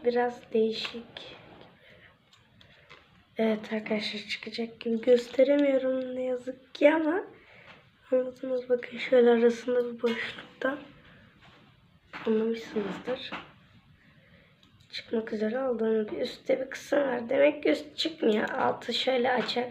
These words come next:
Kapak gibi açacağız. Arkadaşlar bazı kısımlar var. Onları bakın. Bakın şöyle açılıyor. Bakın arkadaşlar.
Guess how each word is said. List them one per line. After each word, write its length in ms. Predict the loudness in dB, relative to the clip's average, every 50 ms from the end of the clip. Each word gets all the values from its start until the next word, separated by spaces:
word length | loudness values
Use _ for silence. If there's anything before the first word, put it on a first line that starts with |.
| -8 -14 -18 -20 -18 -18 -18 -20 -20 -16 -2
Kapak 480 | -2 0 2 4 4 4 4 2 -2
gibi 180 | -4 -2 0 2
açacağız. 640 | 2 2 0 -2 -6 -6 -4 -4 -4 -4 -8 -14 -20 -20 -20 -20 -20 _ _ _ -20 -20 -20 _ -20 -20 -20 -20 -20 -20 -18 _ -12 -12 -12 -14 -18 _ _ _ -16 -10 -10
Arkadaşlar 560 | -8 -6 -4 -4 -4 -4 -2 -4 -4 0 2
bazı 340 | 2 2 2 2 0 -4 -8
kısımlar 520 | -12 -10 -4 -2 0 2 2 2 2 2
var. 120 | 2 0 0
Onları 440 | 0 0 -2 -4 -6 -10 -8 -4
bakın. 680 | -2 -2 -2 -2 -4 -6 -2 2 4 4 4 4 2 -2 -6 -12 -16 -18 -20 -20 -20 -20 -20 -10 -8 -6
Bakın 320 | -6 -6 -6 -4 -4 -4
şöyle 420 | -4 -6 -4 -2 -2 0 0 0
açılıyor. 480 | -2 -2 -4 -6 -10 -4 -2 -2 -2 -2 -6 -10 -14 -18 -20 _ -20 _ _ _ _ _ _ _ _ _ _ _ -20 -20 _ _ _ _ _ _ -20 _ _ _ _ _ _ -20 -20 _ _ _ _ _ _ _ -20 _ _ _ _ _ _ -20 -20 -20 -20 -20 -20 -20 -20 -20 _ _ _ _ _ _
Bakın 240 | -2 -2 0 0 0
arkadaşlar. 560 | 0 0 -2 -2 -4 -4 -4 -4 -6 -8 -10